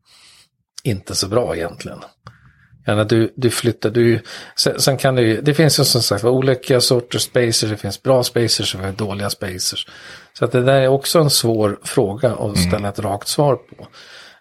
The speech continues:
Speaker 1: Men som sagt var, är det såna som det bultar både inåt och utåt så har vi ju haft problem med att,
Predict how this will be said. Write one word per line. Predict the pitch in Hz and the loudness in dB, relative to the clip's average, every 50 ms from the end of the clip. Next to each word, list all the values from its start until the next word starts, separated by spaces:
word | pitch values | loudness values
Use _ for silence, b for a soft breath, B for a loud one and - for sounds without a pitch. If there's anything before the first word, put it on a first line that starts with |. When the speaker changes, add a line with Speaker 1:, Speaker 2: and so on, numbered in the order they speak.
| B - | B -2
Speaker 1:
Men | 131 131 131 123 | 0 0 0 0
som | 117 - 143 131 | 2 2 2 2
sagt | - 127 120 - - - | 2 0 -2 -2 -2 2
var, | 131 123 117 110 110 104 98 95 92 - _ _ _ _ - _ - 147 | 4 4 6 4 4 2 2 -2 -6 -12 _ _ _ _ -14 _ -2 0
är | 127 | 2
det | 117 117 | 2 2
såna | 110 - 131 120 117 110 | 2 2 2 2 2 0
som | - 127 117 | 0 2 2
det | 123 120 | 2 2
bultar | 117 - 120 110 107 - _ - 117 110 110 | 2 2 2 2 0 -4 _ 0 0 2 4
både | 107 113 117 - 117 | 4 4 4 2 2
inåt | 110 160 139 127 120 120 117 - - | 2 2 2 2 2 0 0 0 2
och | 117 | 2
utåt | 127 156 170 - - 147 - - | 2 2 2 0 -2 -2 0 0
så | - - 123 110 - - | 2 2 2 0 0 -4
har | - - 117 123 | 0 2 2 4
vi | 131 135 | 4 4
ju | 120 | 4
haft | 110 113 - - - | 4 2 0 -2 -4
problem | 120 104 104 117 135 175 170 151 123 110 110 107 | -4 0 2 4 4 4 2 2 0 -2 -2 -2
med | 104 98 | -2 -2
att, | 98 - _ - - | -4 -6 _ -10 -10